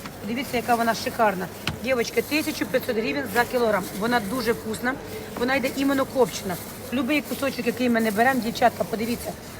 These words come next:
вона вся йде отакими квадратиками. Взяли ножиком, зрізали і з'їли. Вона дуже смачненька. Отака ціленька є. Дивіться, нуль дев'яносто вісім, чотири дев'ять три, нуль сім сімдесят шість. Дівулечки, вона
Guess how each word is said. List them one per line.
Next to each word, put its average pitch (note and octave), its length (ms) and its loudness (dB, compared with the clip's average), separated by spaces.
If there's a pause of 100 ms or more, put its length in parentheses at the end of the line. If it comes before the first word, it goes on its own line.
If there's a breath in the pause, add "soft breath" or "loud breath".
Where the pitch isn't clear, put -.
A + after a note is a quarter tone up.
вона A#3 160 2
вся C#4 160 2
йде C4+ 120 4
отакими B3 360 2
квадратиками. G#3+ 680 4
Взяли C4+ 260 6
ножиком, B3+ 400 0
зрізали B3+ 380 0
і A#3 40 0
з'їли. F#3+ 240 -2 (420 loud breath)
Вона A#3+ 220 0 (120)
дуже A#3+ 240 0
смачненька. G#3+ 580 -2
Отака C#4+ 320 4
ціленька A3 480 2
є. G#3 180 2 (420)
Дивіться, A3+ 340 -2 (320 loud breath)
нуль C#4 300 2
дев'яносто A#3 460 -4
вісім, C#4 340 -4
чотири B3 300 -6
дев'ять A3 360 -8
три, D4 80 -8
нуль C4 340 -6
сім C4+ 240 -4
сімдесят A#3 300 -8
шість. G3 120 -8
Дівулечки, A#3 440 -8 (460)
вона C4 160 -6